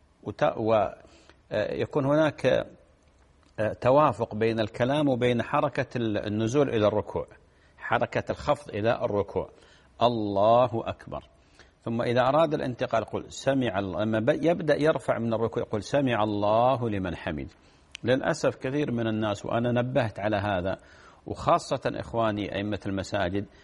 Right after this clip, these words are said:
يرفع من الركوع ثم يقول: "سمع الله لمن حمد"، وهذا فيه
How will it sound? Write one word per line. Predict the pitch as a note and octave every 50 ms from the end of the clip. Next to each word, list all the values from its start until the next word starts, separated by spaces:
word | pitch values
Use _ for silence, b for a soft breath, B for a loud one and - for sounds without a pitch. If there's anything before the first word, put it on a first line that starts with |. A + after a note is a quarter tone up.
| B B B B B -
يرفع | G#2+ G#2+ C3 D#3+ F3+ E3 - - C#3+ A2+
من | C3+ C3+ C3
الركوع | C3 C3 B2 C3 B2 - - C#3 D3 D#3 E3 E3+ E3+ D#3+ - - - _ _ _ _ _ _ _ _
ثم | - C3+ C3 B2+
يقول: | C#3 C#3 - - C3
"سمع | A2+ - B2 A2+ A2 G2+ F2
الله | G2+ G2+ G2+ G2 F#2
لمن | G2 F#2 F2+ F2+ E2+ D#2
حمد"، | - F#2 D2+ B1 G#1+ F#2+ - - - -
وهذا | - A2 G#2 A2 B2+ C#3+ C#3 B2+ C3
فيه | A2+ - - C#3 C#3 C3+ B2+ C3+ -